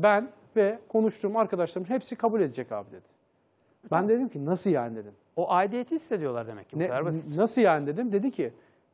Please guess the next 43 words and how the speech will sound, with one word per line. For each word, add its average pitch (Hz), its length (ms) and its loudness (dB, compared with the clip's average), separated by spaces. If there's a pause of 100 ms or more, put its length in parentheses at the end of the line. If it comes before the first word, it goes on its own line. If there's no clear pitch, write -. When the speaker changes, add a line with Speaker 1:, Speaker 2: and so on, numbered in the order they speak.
Speaker 1:
"Biz 208 580 -2 (600)
bugüne 220 380 2
gelene 196 400 0
kadar 185 340 0 (280)
hiç 254 200 -2 (120)
ödeme 196 320 2
zorluğu 185 340 0
yaşatmadılar 143 720 -2
bize." - 140 -18
dedi. - 100 -16
Speaker 2:
Hı. 107 40 -14 (540)
İşte - 160 -20
mesele 175 320 -4
bu 220 60 -4
zaten. 202 280 0
Speaker 1:
"Sözleşmemizde 208 720 4
ne 233 60 4
yazıyorsa 190 420 4
hepsini 202 380 0
tıkır 233 260 0
tıkır 220 240 -2
aldık. 185 280 2
Şimdi 226 260 0
Speaker 2:
Evet. 214 100 0 (340)
Speaker 1:
kulüp 220 240 4
zor 233 260 4
durumda 208 260 4
kalmasın 208 640 2
diye 127 220 -4 (640)
bize 196 360 4
böyle 233 200 6
bir 214 40 0
teklifte 208 460 -2
bulurlar-, 208 440 2
bulunurlarsa 202 540 2
biz - 180 -8
tabii 220 240 2
ki 220 80 -8
seve 175 220 2
seve 147 200 0
kabul 131 220 -4
edeceğiz. 127 300 -4
Çünkü 208 320 -2